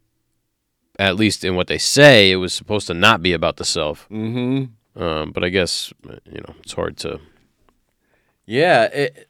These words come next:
Speaker 2: well, you know, with any religious movement, we're gonna find plenty of contradiction, aren't we?
Speaker 1: Yeah.
Speaker 2: I mean, that, that,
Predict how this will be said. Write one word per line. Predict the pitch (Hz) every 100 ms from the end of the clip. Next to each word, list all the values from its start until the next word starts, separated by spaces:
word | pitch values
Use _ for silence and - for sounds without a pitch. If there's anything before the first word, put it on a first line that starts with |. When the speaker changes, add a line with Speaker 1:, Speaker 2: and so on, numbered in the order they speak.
| _ _ _ _ _ _
Speaker 2:
well, | 147 147 202 220 160 139 -
you | 151 156
know, | 165 185
with | 165 151 143
any | 156 190 190 180
religious | 160 156 147 156 139 139
movement, | 131 135 135 101 101 98 - _ _ _ _
we're | -
gonna | 104 127
find | 120 127 113 107
plenty | - 131 135 131
of | 117
contradiction, | 127 117 110 110 101 98 - 87
aren't | 92 90 85
we? | 82
Speaker 1:
Yeah. | 85 82 82 87 _ _ _ _ _ _ _ _ _ _ _ _ _ _ _ _ -
Speaker 2:
I | 107
mean, | 95 104
that, | 120 123 -
that, | 113 123 120